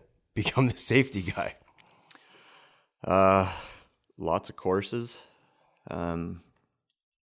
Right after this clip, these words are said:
Speaker 2: I think I needed, like, thirteen, and I got, I have twelve of the thirteen now. I had the thirteen, but I missed, uh,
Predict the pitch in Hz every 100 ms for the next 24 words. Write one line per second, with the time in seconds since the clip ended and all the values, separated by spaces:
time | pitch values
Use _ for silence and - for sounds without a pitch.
0 | _ _ _ - 82 82 80 78 80 85
1 | 85 95 - 78 - - 82 - - 80
2 | 87 101 - _ _ _ _ _ _ _
3 | _ _ _ - 82 80 82 80 80 -
4 | - - 82 82 82 - - 82 85 76
5 | 71 82 76 - 80 80 78 78 82 87
6 | 78 85 92 - - _ _ _ - 90
7 | 90 82 - 80 85 82 80 78 80 82
8 | - - - 64 78 78